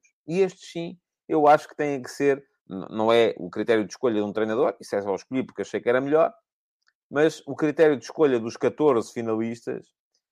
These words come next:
eh, parece-me que, eh, devia ser mais bem explicado. Muito bem. Ficou esquecida,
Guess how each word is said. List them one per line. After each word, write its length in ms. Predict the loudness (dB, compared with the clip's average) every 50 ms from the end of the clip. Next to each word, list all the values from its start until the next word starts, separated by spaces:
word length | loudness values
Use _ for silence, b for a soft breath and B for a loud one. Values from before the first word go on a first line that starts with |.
| _ -4 0
eh, 220 | 2 4 4 4
parece-me 520 | 4 4 2 2 2 2 0 -2 -8 -12 -12
que, 460 | _ -6 -4 -4 -2 -2 -4 -4 -4
eh, 400 | -4 -2 -2 -2 -2 -4 -6 -8
devia 260 | -8 -6 -6 -4 -4
ser 380 | -4 -6 -4 -4 -4 -4 -6 -6
mais 300 | -4 -2 -2 -2 -4 -4
bem 320 | -4 -4 -4 -4 -8 -12 _
explicado. 520 | _ _ _ -16 -16 -16 _ _ -20 -20 _ _ _ _ _ _ _ _ _ _ _ _ _ _
Muito 220 | -4 -4 0 2 2
bem. 180 | 2 2 2 -4 _ _ _ _ _ -6
Ficou 240 | -4 2 6 6
esquecida, 640 | 6 6 6 4 4 4 4 0 -4 -4 -4 -8 -14